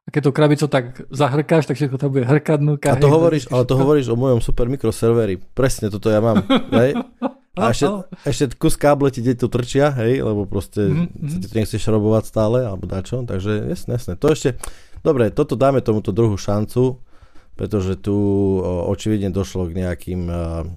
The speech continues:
Speaker 2: a povedzme, že je to takzvaný pepkač. Vieš, čo to je pe-,
Speaker 1: Áno.
Speaker 2: pepkač?
Speaker 1: Je, je to možné, ale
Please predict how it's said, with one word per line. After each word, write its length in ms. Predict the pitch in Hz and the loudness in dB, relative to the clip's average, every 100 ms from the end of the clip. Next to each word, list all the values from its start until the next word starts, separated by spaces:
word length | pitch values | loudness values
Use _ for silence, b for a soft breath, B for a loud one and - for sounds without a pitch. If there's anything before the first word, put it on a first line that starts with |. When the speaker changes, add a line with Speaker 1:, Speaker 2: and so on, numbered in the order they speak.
| - | -12
Speaker 2:
a 140 | 87 85 | -10 -4
povedzme, 320 | 117 117 104 | 0 2 0
že 100 | 92 | -2
je 60 | 95 | -4
to 80 | 98 | -4
takzvaný 300 | 98 101 95 | -4 -2 0
pepkač. 540 | 101 95 - 82 - - - - - b b b _ - | 0 -2 -4 -8 -12 -18 -20 -20 -20 b b b _ -12
Vieš, 120 | - | -10
čo 80 | 120 | -6
to 80 | |
je 80 | 101 | -4
pe-, 180 | - 92 | -4 -2
Speaker 1:
Áno. 220 | 151 196 | 2 2
Speaker 2:
pepkač? 320 | 190 87 - - - - - - - - - - _ _ _ _ _ _ _ - - | 2 -4 -10 -12 -10 -8 -12 -18 -20 -20 -20 -20 _ _ _ _ _ _ _ -20 -16
Speaker 1:
Je, 500 | 226 - 208 208 196 | -14 -12 -10 0 2
je 160 | 190 185 | 4 2
to 100 | 170 | 2
možné, 400 | 139 135 143 135 | 0 -2 -2 0
ale 520 | 131 139 143 147 | 0 2 2 2